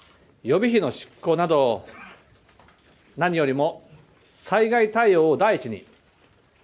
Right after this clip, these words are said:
取り組んできたところでありますが、一日も早い生活再建、なりわいの復興に向けて、北海道全域で宿泊料金の割引を速やかに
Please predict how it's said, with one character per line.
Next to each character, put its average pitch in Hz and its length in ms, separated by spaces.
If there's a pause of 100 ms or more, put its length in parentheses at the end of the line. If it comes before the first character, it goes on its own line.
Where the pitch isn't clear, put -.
取 175 140
り 170 40
組 185 120
ん 151 40
で 139 120
き - 40
た 123 100
と 135 80
こ - 20
ろ 131 80
で 123 40
あ 120 40
り 120 60
ま 120 60
す 127 120
が、 139 180 (800)
一 180 260
日 180 100
も 170 140
早 170 240
い - 240 (420)
生 170 200
活 147 180 (480)
再 156 320
建、 98 160 (800)
な 147 100
り 151 100
わ 147 140
い 147 60
の 147 80
復 - 180
興 151 140
に 139 80
向 127 80
け 131 80
て、 135 240 (580)
北 160 140 (100)
海 226 240
道 180 320
全 202 220
域 214 160
で 202 280 (760)
宿 - 340
泊 247 220
料 240 180
金 123 240
の 131 240 (220)
割 147 240 (120)
引 139 120
を 143 140 (680)
速 - 320
や 269 120
か 147 120
に 127 220